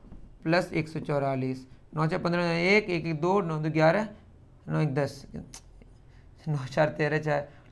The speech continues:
एक एक दो, दो एक, दो चार छः और एक,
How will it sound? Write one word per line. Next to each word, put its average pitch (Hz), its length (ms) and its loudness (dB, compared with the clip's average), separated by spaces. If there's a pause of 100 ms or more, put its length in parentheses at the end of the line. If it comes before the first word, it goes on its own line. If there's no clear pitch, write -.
(120)
एक 156 160 0
एक 135 220 -4
दो, 170 220 0
दो 143 180 -4
एक, 151 240 -4 (840)
दो 143 160 -4
चार 143 360 4
छः 143 300 -2
और 131 140 -8
एक, 131 100 -12